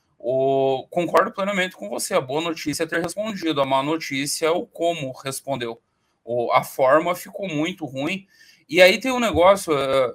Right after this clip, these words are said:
eu tava conversando algum tempo atrás sobre um político aqui de Santa Catarina,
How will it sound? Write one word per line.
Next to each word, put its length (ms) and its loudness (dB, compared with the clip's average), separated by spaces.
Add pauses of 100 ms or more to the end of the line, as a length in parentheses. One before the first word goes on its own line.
eu 320 -2
tava 420 4
conversando 480 -2
algum 200 -4
tempo 180 -4
atrás 320 2
sobre 220 -6
um 60 -6
político 360 -6
aqui 160 -4
de 80 -8
Santa 160 -6
Catarina, 640 -2